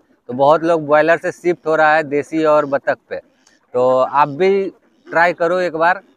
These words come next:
शुरुआत सौ बत्तख से ही करो, सौ मुर्गी से ही करो, कोई दिक्कत नहीं है। लेकिन हाँ, अ, करो, कोशिश करने में कुछ नहीं होता है, अगर आप मेहनत करोगे तो सफल ज़रूर होगे और लगे रहो। बाकी तो हम लोग है ही,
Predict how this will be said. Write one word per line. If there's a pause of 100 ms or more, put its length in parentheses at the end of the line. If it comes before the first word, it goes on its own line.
(600)
शुरुआत
सौ
बत्तख
से
ही
करो,
सौ
मुर्गी
से
ही
करो,
कोई
दिक्कत
नहीं
है।
लेकिन
हाँ, (1120)
अ, (140)
करो, (400)
कोशिश
करने
में
कुछ
नहीं
होता
है,
अगर
आप
मेहनत
करोगे
तो (880)
सफल
ज़रूर
होगे (520)
और
लगे
रहो।
बाकी
तो
हम
लोग
है
ही,